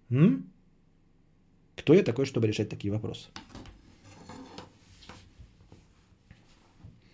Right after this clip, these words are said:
У собаки инцест это норма, это называется им-, ибридинг.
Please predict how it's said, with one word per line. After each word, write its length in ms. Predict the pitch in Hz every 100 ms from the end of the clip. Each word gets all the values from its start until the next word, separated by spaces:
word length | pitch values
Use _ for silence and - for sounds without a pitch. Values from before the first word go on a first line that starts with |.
| - - - - - - - - - - -
У 60 | 120
собаки 380 | 147 170 190
инцест 360 | 160 - 180 185
это 160 | 160 123
норма, 300 | 135 127 117
это 120 | 120
называется 480 | 123 117 139 123 -
им-, 500 | - 135 135 131 131
ибридинг. 680 | 139 120 139 147 117 104